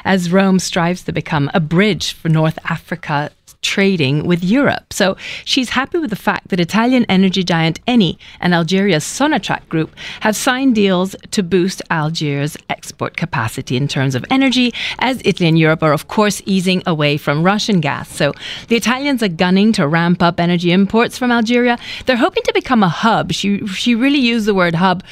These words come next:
for supplies between Africa and Europe in the coming years, leveraging their traditional ties. Now, the agreements signed include attempts at isolating activities that can reduce greenhouse gas emissions,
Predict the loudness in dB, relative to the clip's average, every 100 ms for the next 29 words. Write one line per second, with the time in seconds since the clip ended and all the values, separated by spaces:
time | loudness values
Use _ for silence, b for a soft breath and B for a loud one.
0 | B -4 -2 0 0 2 2 2 0 0
1 | 2 2 2 0 -2 0 2 4 4 2
2 | 0 B B B 0 0 0 -2 -2 -2
3 | -2 -2 -2 -2 0 0 -2 -2 0 2
4 | 2 -2 -4 -2 -2 0 -2 -2 -2 0
5 | 0 -2 -4 B B B 0 2 2 2
6 | 2 0 0 0 2 2 2 2 2 2
7 | 2 0 0 0 0 -2 -4 -2 -2 -2
8 | -4 -2 -4 -4 -6 -4 -2 -2 -2 -4
9 | 0 0 2 2 2 0 2 2 2 -2
10 | B B B 0 2 2 -2 -2 -4 -2
11 | 0 0 2 2 0